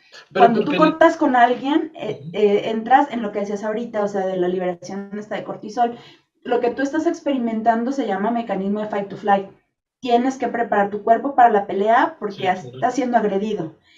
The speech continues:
Speaker 2: y necesitas energía, necesitas subir la glucosa, necesitas subir la presión arterial, necesitas y, y demandas mucha energía.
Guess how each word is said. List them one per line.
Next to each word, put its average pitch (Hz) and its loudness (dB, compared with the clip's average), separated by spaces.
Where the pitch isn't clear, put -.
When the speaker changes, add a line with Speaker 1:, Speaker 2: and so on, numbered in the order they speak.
Speaker 2:
y 226 -2
necesitas 262 -4
energía, 208 -4
necesitas 185 -6
subir 196 -4
la 170 0
glucosa, 220 0
necesitas 202 -10
subir 190 -6
la 175 -4
presión 185 -12
arterial, 226 -2
necesitas 220 -4
y, 196 -8
y 254 0
demandas 208 0
mucha 185 -10
energía. 180 -8